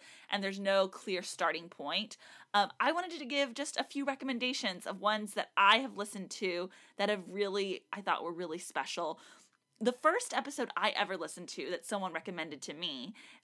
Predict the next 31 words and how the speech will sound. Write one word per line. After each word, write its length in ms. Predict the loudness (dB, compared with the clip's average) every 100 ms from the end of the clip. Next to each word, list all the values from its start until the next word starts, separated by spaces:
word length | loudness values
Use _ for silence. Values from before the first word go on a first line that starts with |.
| 2
um, 200 | 2 2 -4
is 120 | -4
called 320 | 2 2 2
The 80 | -4
Hurricane. 880 | -4 -2 0 -2 -6 -12 -12 -16 -20 -20 -20 -20 _
And, 380 | 4 6 4 2 2
um, 180 | 2 4
it 200 | 6 6 2 -12 _
aired 300 | 10 10 8
a 80 | 2
while 400 | 4 6 6 4
back. 500 | 2 2 2 -2 -2
It 140 | -2 2
aired 380 | 4 4 4 2
on 320 | 6 6 4 2
March 440 | 4 4 0 -2
third, 380 | 2 4 4 2 -4
two 160 | -6 -4
thousand 300 | -2 -2 -2
fifteen. 640 | -6 -6 -10 -10 -8 -8 -8 -18
So 380 | 2 8 8 6 2
that 160 | 2 2 0
hopefully 540 | 0 0 0 -6 -4
will 140 | -4 -2
help 240 | 0 -2
you, 120 | -4
like, 220 | -4 -6 -4
find 380 | 4 4 4
that 200 | 2 2
episode. 600 | 2 -2 -8 -4 -4 -4 -8 -20 -20 -14 2
Um, 360 | 4 4 0